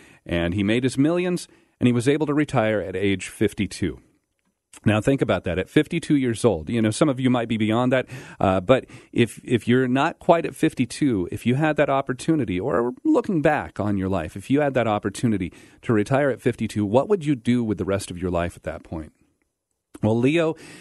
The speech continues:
he decided he wanted to spend the rest of his life helping others. And so he joined the Saint Vincent de Paul Society, and he started working with convicts who were out on parole.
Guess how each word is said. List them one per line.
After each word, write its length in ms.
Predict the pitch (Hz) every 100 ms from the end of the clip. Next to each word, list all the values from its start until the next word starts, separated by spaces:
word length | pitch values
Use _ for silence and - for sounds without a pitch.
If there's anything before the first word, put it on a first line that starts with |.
| -
he 140 | - 151
decided 420 | 180 147 123 120
he 100 | 127
wanted 220 | 139 135
to 60 | 127
spend 360 | - 113 110
the 60 | 104
rest 400 | 90 110 139 196
of 80 | 175
his 260 | 196 -
life 400 | 92 78 82 - _ _ _ -
helping 360 | 107 101 98
others. 480 | 95 82 - - - _ _ -
And 140 | - 92
so 140 | 113
he 80 | 104
joined 320 | 104 127 151
the 40 | 139
Saint 300 | 127 135 131
Vincent 360 | 117 - -
de 60 | 143
Paul 280 | - 85 82
Society, 640 | 90 - 85 76 78 98 - - - -
and 80 |
he 60 | 104
started 340 | - 170 185
working 300 | 156 147 151
with 140 | 120 -
convicts 580 | - 151 135 95 85 -
who 120 | 107
were 120 | 98
out 180 | 95 95
on 200 | 92 92
parole. 460 | 101 101 92 -